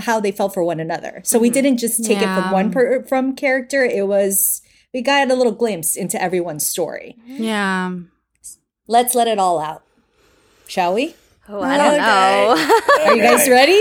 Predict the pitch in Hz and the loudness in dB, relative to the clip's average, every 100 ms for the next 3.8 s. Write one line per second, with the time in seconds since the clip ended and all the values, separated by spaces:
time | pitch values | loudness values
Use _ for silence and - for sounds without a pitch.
0 | 539 440 659 554 269 370 622 269 285 302 | 6 4 4 4 4 4 6 6 6 6
1 | 320 370 339 320 339 _ - - - - | 4 0 -4 -4 -6 _ -20 -20 -20 -20
2 | _ _ _ _ - 202 202 262 247 233 | _ _ _ _ -6 -2 0 2 2 2
3 | 240 226 269 - 214 175 240 | 0 0 -4 -4 -4 -4 -8